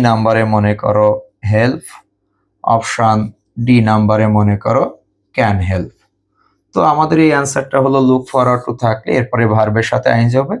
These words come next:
এটাই হবে। তো এটা হলো কিন্তু দুই হাজার বাইশ সালেরও একটা কোশ্চেন, অর্থাৎ প্রথম পর্যায়ে প্রাইমারি শিক-, প্রাইমারি শিক্ষক নিয়োগ পরীক্ষায় এই প্রশ্ন তিন-, দুইটি পড়েছিল।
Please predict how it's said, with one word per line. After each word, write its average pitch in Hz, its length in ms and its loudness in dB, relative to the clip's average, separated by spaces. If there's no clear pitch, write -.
এটাই 107 280 0
হবে। 92 240 -2
তো - 120 -16
এটা 131 180 0
হলো 147 200 0
কিন্তু 165 260 -4
দুই 143 160 0
হাজার 143 220 2
বাইশ 117 340 2
সালেরও 135 280 0
একটা 110 220 -4
কোশ্চেন, 110 460 -2
অর্থাৎ 120 340 -2
প্রথম 117 280 -2
পর্যায়ে 131 320 0
প্রাইমারি 113 360 0
শিক-, 107 280 -8
প্রাইমারি 113 540 0
শিক্ষক 117 500 -2
নিয়োগ 107 280 0
পরীক্ষায় 110 360 0
এই 110 180 2
প্রশ্ন 104 300 -2
তিন-, 104 280 -2
দুইটি 110 260 0
পড়েছিল। 101 380 0